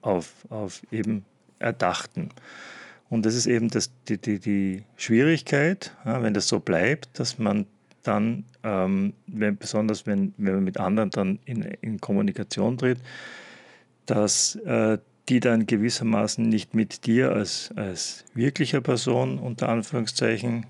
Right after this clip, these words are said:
zu tun haben, sondern mit einer Person, die zum großen Teil aus, aus Projektion oder Fantasien besteht.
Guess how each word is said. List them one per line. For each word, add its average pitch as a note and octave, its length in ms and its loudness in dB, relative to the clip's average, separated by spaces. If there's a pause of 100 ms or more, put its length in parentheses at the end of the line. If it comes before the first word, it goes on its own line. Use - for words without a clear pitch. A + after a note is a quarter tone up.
(120)
zu A#2+ 140 -2
tun A2+ 300 0
haben, G2+ 180 0
sondern G#2+ 540 0
mit A#2 200 -4
einer G#2+ 200 -2
Person, G#2+ 500 -2
die G#2+ 180 -2 (500)
zum A#2 180 -6
großen G2+ 420 0
Teil F#2+ 380 0
aus, G2 480 -4
aus F#2+ 200 -4
Projektion G2 640 0
oder G2 140 -4
Fantasien F#2 720 -4
besteht. - 480 -8